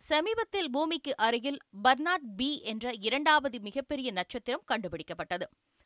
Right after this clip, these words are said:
இதில் புவி வெப்ப சூடு மற்றும் குளிர்தன்மை இருப்பதற்கான சாத்தியக்கூறுகளை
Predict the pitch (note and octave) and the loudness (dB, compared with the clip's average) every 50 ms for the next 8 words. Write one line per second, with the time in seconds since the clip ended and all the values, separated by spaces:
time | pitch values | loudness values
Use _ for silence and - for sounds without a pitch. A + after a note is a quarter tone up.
0 | _ _ _ G#3 A#3 C#4+ D4+ D4+ G4 A4 A#4+ _ - D#4+ D#4 F4 G#4 F4 G4 F4 | _ _ _ -4 -2 -2 0 0 0 -2 -2 _ -2 0 2 2 2 2 2 0
1 | - D#4+ D4 - - D#4 D4+ D#4+ D#4 D#4+ E4 D4 B3+ B3 B3 - D#4 D#4+ D4 - | 0 0 -2 0 0 0 0 2 2 0 0 0 -2 -2 -4 -4 -6 -6 -6 -4
2 | D#4+ D4+ E4 F#4 - - F4+ D#4 C#4+ C4 A3+ G#3 G#3+ A#3 A#3 C4 B3 A#3+ A#3 - | -2 0 0 0 -2 -2 -4 -4 -4 -4 -2 -2 -2 -2 0 -2 -2 -4 -2 0
3 | A#3 A3+ A3 A3 G#3+ - A3 F#3+ A3 B3+ - D#4 C#4 A#3+ - A#3+ G#3+ G3+ F#3 G3+ | 0 0 0 0 -2 -2 -2 -2 -2 -2 -2 -2 -4 -2 -2 -2 -2 -2 -2 -4
4 | A3 B3+ | -4 -4